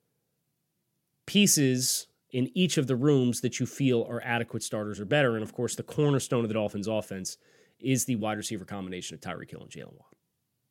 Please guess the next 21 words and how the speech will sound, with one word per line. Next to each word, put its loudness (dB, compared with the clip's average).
How 6
does 4
that 4
measure 4
across 2
the 0
opponents? 0
That's -6
a -4
great -2
question, -4
and -2
that 0
is -6
what -4
we're -6
going -6
to -14
tackle 0
next 2
here -2